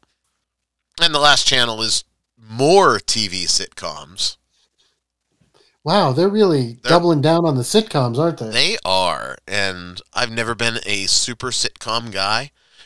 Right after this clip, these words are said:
Speaker 1: Has to be a pretty special sitcom for me to enjoy it.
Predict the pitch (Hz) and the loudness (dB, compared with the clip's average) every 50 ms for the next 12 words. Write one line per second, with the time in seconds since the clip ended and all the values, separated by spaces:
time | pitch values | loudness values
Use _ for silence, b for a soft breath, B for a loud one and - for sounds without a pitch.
0 | b - 170 156 - - 135 135 127 - - 123 120 107 104 - - - - - | b -2 0 0 0 -2 -2 -4 -4 -2 -2 -4 -4 -2 0 -2 -2 -2 -4 -6
1 | 113 110 - - 104 - - - - - - 104 101 101 104 104 - - 98 95 | -4 -2 -2 -4 -4 -6 -6 -6 -8 -12 -10 -8 -6 -6 -6 -8 -12 -14 -12 -10
2 | 98 101 98 95 95 90 87 - 98 92 95 101 104 101 | -8 -8 -8 -8 -10 -10 -10 -8 -6 -6 -6 -8 -8 -10